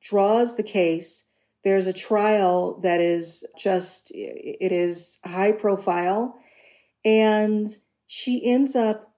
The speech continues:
ruling on his behalf. She awards him damages, and some of her decision is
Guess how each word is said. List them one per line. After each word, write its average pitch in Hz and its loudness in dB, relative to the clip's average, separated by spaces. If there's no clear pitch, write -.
ruling 196 0
on 196 -2
his 190 -4
behalf. 196 -6
She - -2
awards 226 2
him 214 -2
damages, 180 -6
and 196 -2
some 269 0
of 277 -2
her 208 2
decision 185 -4
is 170 -2